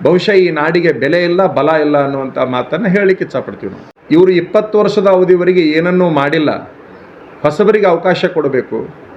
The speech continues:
ಇವರ ಅಹಂಕಾರಕ್ಕೆ ತಕ್ಕ ಉತ್ತರವನ್ನ ಕೊಡಬೇಕು, ಇವರ ದುರಾಡಳಿತವನ್ನ ಇಲ್ಲಿಗೆ ನಿಯಂತ್ರಣಗೊಳಿಸಬೇಕು. ಎಲ್ಲ ಸಮಾಜಗಳ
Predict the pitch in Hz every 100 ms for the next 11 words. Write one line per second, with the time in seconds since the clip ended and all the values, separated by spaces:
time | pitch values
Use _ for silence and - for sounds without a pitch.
0 | - - - - - 151 170 180 160 165
1 | 214 208 190 190 190 - 170 180 165 156
2 | 180 175 165 160 143 131 123 - 127 196
3 | - - - - - - 139 180 180 151
4 | 185 208 208 196 202 185 185 175 170 165
5 | 139 151 180 170 170 147 139 123 117 -
6 | 131 180 - - - - - 131 170 226
7 | 214 175 185 202 196 196